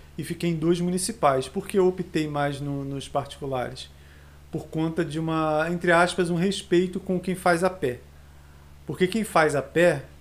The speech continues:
leva o dobro do tempo a fazer o caminho,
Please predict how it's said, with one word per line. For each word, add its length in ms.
leva 320
o 20
dobro 440
do 120
tempo 380
a 20
fazer 240
o 60
caminho, 420